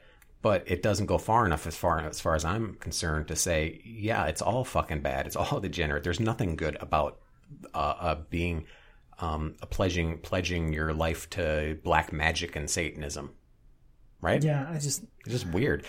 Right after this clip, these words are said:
Speaker 1: I, and so people are gonna say, "Oh, you're just taking it too," no, I'm not. I, I, I'm not the kind of guy that's gonna sit there and, and go, "Well, something rubbed me the wrong way, so this is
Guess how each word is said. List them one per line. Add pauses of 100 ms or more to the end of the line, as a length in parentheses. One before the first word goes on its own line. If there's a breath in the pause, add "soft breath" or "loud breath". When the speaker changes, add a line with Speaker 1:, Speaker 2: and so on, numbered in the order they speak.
(120)
Speaker 1:
I,
and
so
people
are
gonna
say,
"Oh,
you're
just
taking
it
too,"
no,
I'm
not.
I,
I, (680 soft breath)
I'm
not
the
kind
of
guy
that's
gonna
sit
there (960 loud breath)
and, (500 loud breath)
and
go,
"Well,
something
rubbed
me
the
wrong
way,
so
this
is